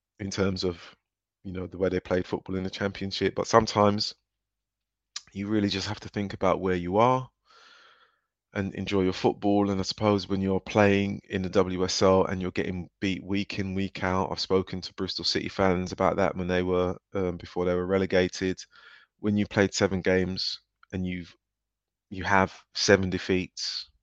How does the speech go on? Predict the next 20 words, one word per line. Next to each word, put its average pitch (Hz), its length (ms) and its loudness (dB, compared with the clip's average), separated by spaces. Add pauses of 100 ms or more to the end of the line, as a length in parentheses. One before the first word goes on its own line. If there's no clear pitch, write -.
(560)
you 95 140 -8
know, 90 200 -4
it - 280 -6
is 95 160 0
a 92 100 0
wearing, 92 800 0 (1200)
emotional, 90 1120 0 (640)
draining 92 880 0 (240)
experience 90 920 -2
to 90 100 -6
have. 87 420 -6
You 92 220 -6
are 87 320 2 (440)
fatigued - 800 -2 (1160)
because 98 380 -2
of 90 200 -2
the, 95 240 4
uh, 95 80 2 (200)
the, - 200 2
the, 98 160 -4